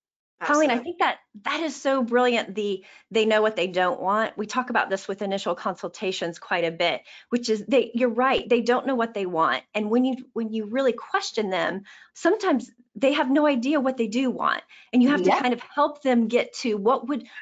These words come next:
Speaker 1: what does well-trained look like? And you have to give them specific examples. And I always say to trainers, "Don't start training until they've given you enough to write the training plan from." If you cannot envision exactly what that dog should be doing, not what they shouldn't be doing,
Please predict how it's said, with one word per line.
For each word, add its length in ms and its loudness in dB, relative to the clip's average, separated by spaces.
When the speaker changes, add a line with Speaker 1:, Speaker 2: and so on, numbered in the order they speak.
Speaker 1:
what 140 0
does 180 -2
well-trained 560 2
look 280 -4
like? 220 -2
And 80 -14
you 80 -14
have 200 -4
to 80 -8
give 140 -2
them 120 -8
specific 540 -10
examples. 640 -4
And 120 -4
I 160 -4
always 340 2
say 180 -8
to 120 -18
trainers, 560 0
"Don't 260 4
start 340 0
training 640 0
until 280 0
they've 240 2
given 280 2
you 140 4
enough 300 0
to 120 -10
write 220 -2
the 80 -8
training 400 -4
plan 320 -6
from." 460 -6
If 180 -4
you 180 4
cannot 540 2
envision 500 2
exactly 640 -2
what 200 -4
that 200 0
dog 320 -2
should 320 -8
be 140 -12
doing, 600 -2
not 180 0
what 140 -2
they 100 0
shouldn't 420 -2
be 140 -6
doing, 420 -2